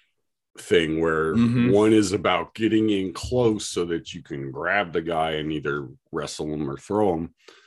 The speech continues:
Speaker 1: And one is about hitting the guy and kicking the guy. So th-, there's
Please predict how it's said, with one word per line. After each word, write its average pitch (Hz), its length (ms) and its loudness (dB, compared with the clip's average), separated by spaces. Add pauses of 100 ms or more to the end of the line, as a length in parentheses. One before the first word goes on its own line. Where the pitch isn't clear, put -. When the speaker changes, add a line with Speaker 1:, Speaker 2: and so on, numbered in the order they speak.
(320)
Speaker 1:
And 80 400 -6
one 90 300 -2
is 80 200 -4
about 76 460 -4 (840)
hitting 82 360 0
the 76 80 -4
guy 76 220 -4
and 76 140 -6
kicking 78 360 -6
the 64 80 -12
guy. - 200 -16 (240)
So 78 320 -10 (840)
th-, 135 240 0
there's 104 440 2